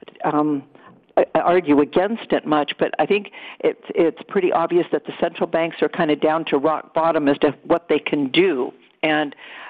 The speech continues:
um, as far as trying to stimulate their economies and get things, keep things moving. And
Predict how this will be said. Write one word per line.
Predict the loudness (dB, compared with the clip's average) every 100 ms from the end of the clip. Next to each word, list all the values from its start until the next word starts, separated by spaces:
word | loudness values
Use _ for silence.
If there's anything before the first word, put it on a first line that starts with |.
| -6
um, | -2 0 0
as | 0
far | 0 0
as | 0
trying | -2 0
to | -2 0
stimulate | 0 2 2 2 2
their | 0 0
economies | -2 -4 -2 0 0 2
and | 0 0
get | -2 -2
things, | -4 -6
keep | -6 -8 -4
things | -6 -4 -4
moving. | -2 -2 -2 -8 -10 -14 -16 -10 -4
And | -2 -2